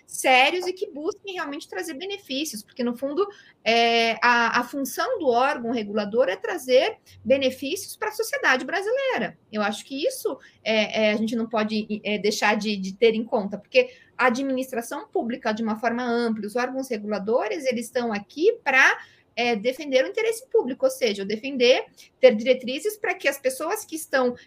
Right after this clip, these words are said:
realizando o negócio no ambiente financeiro ou de captação de valores, né, no, né, no, no, no mercado financeiro, de uma forma ampla, é, não acabe lesionando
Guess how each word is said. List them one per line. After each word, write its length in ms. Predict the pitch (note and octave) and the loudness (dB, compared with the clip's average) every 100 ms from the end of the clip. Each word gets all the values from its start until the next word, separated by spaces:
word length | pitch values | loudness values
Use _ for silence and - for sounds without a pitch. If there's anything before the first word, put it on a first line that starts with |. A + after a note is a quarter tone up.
| _ | _
realizando 580 | A#3+ A#3 A#3 C4 D4+ F#4+ | 0 0 2 0 0 -4
o 40 | |
negócio 520 | A4+ G#4+ C#4+ G#3+ G#3+ | -8 -2 0 0 0
no 60 | A3+ | -2
ambiente 760 | A3+ A3 G#3 G3 G3 G3 - _ | 0 0 0 -2 -6 -10 -14 _
financeiro 880 | - C4+ B3 G#3+ B3 C#4 E4 A#3+ G#3+ | -6 -2 -2 2 6 6 6 4 4
ou 100 | C4 | 2
de 120 | C4 | 0
captação 340 | - A3+ B3+ | -10 -8 -6
de 80 | A#3+ | -4
valores, 460 | A#3 A3 A3+ A#3 G#3 | -2 0 0 0 0
né, 240 | G#3+ A#3+ | 0 0
no, 120 | A3+ | -2
né, 360 | G3+ G3 G3+ G#3+ | -4 -4 -2 -2
no, 280 | G#3 F3+ F3 | -2 -4 -6
no, 200 | F#3+ F#3 | -4 -2
no 80 | G#3 | 0
mercado 400 | G#3+ G#3+ A3 A3 | 0 2 -2 -2
financeiro, 440 | A3+ G#3 G#3 C4 | -4 -4 -2 -2
de 60 | A#3 | -2
uma 300 | G3+ G3+ - | -4 -6 -8
forma 280 | - G#3+ G3+ | -4 -2 -2
ampla, 540 | G#3 C#4 A#4+ - A#3 A3+ - - _ | -2 -4 -6 -4 -4 -4 -16 -20 _
é, 300 | A3 A#3 A3 | 0 2 2
não 260 | A#3+ C#4+ | 0 0
acabe 320 | D#4+ D#4+ D4 A4 | 0 2 2 4
lesionando 720 | A#4 G#4+ G#4 C#4 G#3+ F#3 - | 4 4 0 0 0 -2 -6